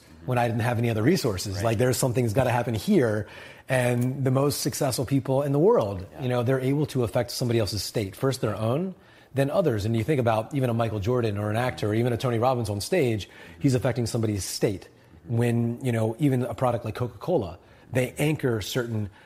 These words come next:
Speaker 1: they put it in movies with product placement, and then they show the Apple computer or the, the Coke. And so they're anchoring people to that product. And so the most successful products or services or people, entertainers even,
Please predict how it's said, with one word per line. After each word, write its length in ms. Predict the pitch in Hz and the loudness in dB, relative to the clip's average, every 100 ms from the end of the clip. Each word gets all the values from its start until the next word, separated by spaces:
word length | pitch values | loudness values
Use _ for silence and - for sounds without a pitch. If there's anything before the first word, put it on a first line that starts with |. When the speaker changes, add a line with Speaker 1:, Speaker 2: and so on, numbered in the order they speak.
| - | -6
Speaker 1:
they 80 | 131 | 0
put 160 | 160 | 2
it 100 | 147 | 2
in 80 | 127 | 2
movies 340 | 127 147 113 87 | 4 4 2 -2
with 140 | 101 | -4
product 300 | - 127 113 | -2 -2 0
placement, 340 | 139 135 110 | -2 0 -2
and 100 | 117 | -2
then 100 | 113 | -2
they 80 | 110 | -2
show 300 | 101 160 127 | -2 -2 0
the 140 | 113 117 | 0 0
Apple 220 | 117 110 | 0 0
computer 420 | 110 - 123 113 | -4 -2 -2 -2
or 160 | 113 110 | -2 -2
the, 160 | 107 | -2
the 140 | 110 113 | -4 -2
Coke. 260 | 127 113 - - - | -2 -2 -6 -20 -6
And 120 | 120 | -2
so 80 | 131 | 2
they're 240 | 123 127 | 2 0
anchoring 580 | 147 165 127 107 101 110 - _ | -2 -2 -2 -4 -4 -10 -14 _
people 300 | - 143 127 120 | -2 -2 0 0
to 140 | 127 | 0
that 180 | 113 - | 0 -2
product. 420 | - 120 85 - _ _ - - - | -2 -2 -2 -12 _ _ -20 -18 -6
And 220 | 127 123 | -2 0
so 480 | - 123 120 120 147 | 2 2 2 2 0
the 120 | 131 | 0
most 180 | 131 123 | 0 0
successful 420 | 113 127 110 113 | -2 -4 -4 -6
products 420 | - 127 117 - | -2 0 0 -4
or 60 | 107 | -10
services 540 | - 139 117 110 104 | -4 -2 -2 -4 -4
or 80 | 104 | -4
people, 600 | 98 - 208 - 92 92 - - - _ - | -6 0 0 0 -4 -6 -14 -20 -20 _ -4
entertainers 560 | 147 120 160 202 135 | -2 -2 -2 0 0
even, 280 | 104 101 104 | 0 -2 -4